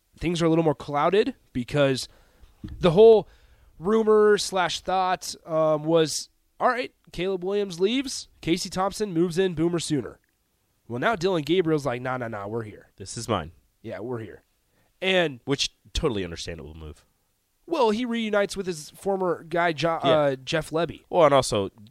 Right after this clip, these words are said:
Speaker 2: Oklahoma better than U C L A, so.
Speaker 1: Uh, unnamed texter says, "Lie to Caleb, tell him we have a great offensive line." <laughs> Uh,
Speaker 2: Look, man, film exists. <laughs>
Speaker 1: yeah.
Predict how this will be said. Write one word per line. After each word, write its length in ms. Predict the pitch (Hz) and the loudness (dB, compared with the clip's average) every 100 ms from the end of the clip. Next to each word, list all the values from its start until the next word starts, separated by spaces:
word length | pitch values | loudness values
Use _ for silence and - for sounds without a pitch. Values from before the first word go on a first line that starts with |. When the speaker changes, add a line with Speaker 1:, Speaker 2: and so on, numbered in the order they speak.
| _ _ _ - | _ _ _ 4
Speaker 2:
Oklahoma 560 | 135 104 104 104 90 - - | 4 4 -2 -2 -2 -8 -14
better 320 | 104 117 95 | 2 2 2
than 160 | 85 82 | -4 -10
U 140 | 82 | -10
C 180 | - 82 | -10 -10
L 140 | 69 | -12
A, 80 | 69 - _ | -14 -20 _
so. 280 | - - 73 - _ _ _ _ _ _ _ _ _ _ _ _ _ _ _ _ | -14 -14 -14 -18 _ _ _ _ _ _ _ _ _ _ _ _ _ _ _ _
Speaker 1:
Uh, 220 | 170 180 160 | 0 2 4
unnamed 280 | 190 190 165 | 4 4 2
texter 220 | 170 147 | -2 0
says, 280 | 165 156 135 | 2 2 2
"Lie 240 | 147 160 | 2 2
to 60 | 156 | 2
Caleb, 360 | 170 170 170 | -2 0 -2
tell 180 | - 156 | -2 -2
him 60 | 147 | 0
we 80 | |
have 80 | 143 | -2
a 40 | 123 | -2
great 220 | 135 139 | -2 -2
offensive 420 | 131 139 139 131 | -2 -4 -6 -8
line." 260 | 120 120 170 - _ - | -6 -2 -2 -4 _ -14
<laughs> 120 | 127 - - - - - - 107 113 98 - | -12 -10 -12 -12 -20 -20 -18 -14 -14 -14 -8
Uh, 380 | 104 107 98 95 92 | -4 -2 -2 -4 -8
Speaker 2:
Look, 180 | 98 - | -10 -8
man, 240 | 85 80 | -8 -8
film 320 | 80 - 120 95 | -8 -2 -2 -2
exists. 540 | 78 85 80 - - _ 98 - | -6 -8 -8 -8 -12 _ -20 -16
<laughs> 280 | - - | -16 -14
Speaker 1:
yeah. 340 | 117 113 101 | -8 -4 -4